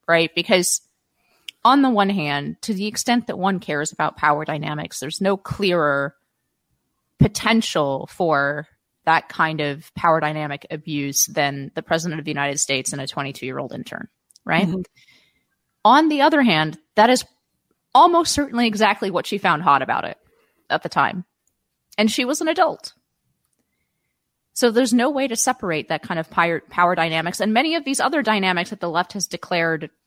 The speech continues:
Speaker 1: forbidden from sex, period. And if you do, you end up with, like, no sex, which is, I guess, what Gen Z is having. Um, <laughs> but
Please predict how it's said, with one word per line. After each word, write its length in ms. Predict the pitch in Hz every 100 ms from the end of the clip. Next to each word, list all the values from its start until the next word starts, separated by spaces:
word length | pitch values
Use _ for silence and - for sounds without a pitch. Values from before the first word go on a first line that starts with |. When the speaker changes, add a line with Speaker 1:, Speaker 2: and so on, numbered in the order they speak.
| _ _ _ _
Speaker 1:
forbidden 800 | - 202 175 196 190 143 143 147 _ _
from 400 | - 185 180 190 _ _ _ -
sex, 460 | - 262 - - - _ _ _ _ _ -
period. 480 | 254 214 - - - -
And 100 | 196
if 160 | 214 -
you 120 | 202
do, 180 | 202 233
you 180 | 165
end 140 | 170 170
up 120 | 165
with, 120 | 156
like, 180 | 165 160
no 160 | 190 190
sex, 320 | - - -
which 120 | 135
is, 80 | -
I 40 |
guess, 220 | 170 170
what 140 | - -
Gen 220 | 175 170 160 _ -
Z 200 | 175 190
is 160 | 226 -
having. 400 | - - - - _ - _ _ -
Um, 540 | 190 190 170 170 170 - _ _
<laughs> 300 | - 165 -
but 320 | 185 196 180